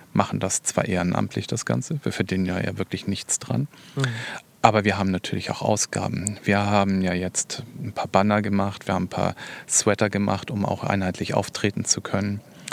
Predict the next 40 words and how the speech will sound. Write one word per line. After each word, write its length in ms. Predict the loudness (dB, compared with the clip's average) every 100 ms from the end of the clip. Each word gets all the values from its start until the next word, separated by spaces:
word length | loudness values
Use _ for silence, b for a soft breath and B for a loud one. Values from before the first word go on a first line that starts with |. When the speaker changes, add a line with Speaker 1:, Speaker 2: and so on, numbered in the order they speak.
| B B B B 6
Speaker 1:
Aber, 600 | 6 10 8 10 8 4 -2
äh, 220 | -4 0
gegebenenfalls 1160 | 0 4 6 6 2 6 6 6 2 -4 0
werden 220 | 2 4 4
auch 100 | 2
Anwaltskosten 680 | 2 2 0 0 -2 2
auf 180 | -2 0
uns 180 | -2 -2
zukommen, 500 | -6 -6 -2 -2 -4 -8 B B B
vielleicht 560 | 2 6 8 6 2
auch 260 | -2 -2 -2
Gutachterkosten 840 | -4 0 -2 0 -4 -2 -4 -2 -4
auf 160 | -2
uns 180 | -4 -4
zukommen. 420 | -6 -6 -4 -2
Das 180 | -2 -2
ist 160 | -2 -2
es 160 | -2
halt. 200 | -2 -2 B B B B
Wir 540 | 4 8 8 8 4 -2 -20 -20 -20 -18 -6
können 280 | 6 6 6
natürlich 440 | 2 2 0 -2
planen 480 | -2 6 6 8 4
bis 180 | 2 0
jetzt, 280 | 0 0 2
aber 160 | 2
wir 80 | 2
können 180 | 2 2
noch 120 | 2
nichts 220 | 0 0
umsetzen. 680 | 0 0 2 0 -2 -4 -4 -8 -20 -16 4
Speaker 2:
Ihr 180 | 6 8
seid 500 | 10 10 10 8 8
nicht 320 | 10 10 6
grundsätzlich 600 | 12 12 12 8 4 6
gegen 260 | 6 8 10
den 180 | 8 12
Wohnungsbau 520 | 10 10 8 8 8
hier 200 | 6 4
in 220 | 4 2